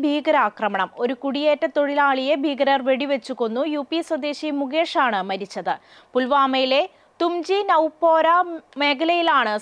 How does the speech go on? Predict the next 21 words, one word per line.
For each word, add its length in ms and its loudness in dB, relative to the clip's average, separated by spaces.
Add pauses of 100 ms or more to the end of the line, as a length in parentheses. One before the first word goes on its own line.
സംഭവം. 380 -2 (420)
സുരക്ഷാ 400 2 (100)
സേന 260 4 (100)
പ്രദേശം 500 0
വളഞ്ഞതായി 560 2 (100)
പോലീസ് 340 -2 (120)
അറിയിച്ചു. 400 -4 (440)
ബംഗളൂരുവിൽ 580 2 (100)
വൻ 180 2 (140)
തീപിടുത്തം. 520 -2 (100)
ബംഗളൂരുവിലെ 600 2 (120)
വീരഭദ്രനഗറിലെ 1120 0
സ്വകാര്യ 420 2 (100)
ബസ് 280 -2
ഡിപ്പോയിൽ 460 0 (120)
ഉച്ചയോടെയാണ് 880 2
തീപിടുത്തമുണ്ടായത്. 920 -2 (380)
ഡിപ്പോയിൽ 520 2
ഉണ്ടായിരുന്ന 500 0 (100)
നിരവധി 400 0 (100)
സ്വകാര്യ 460 2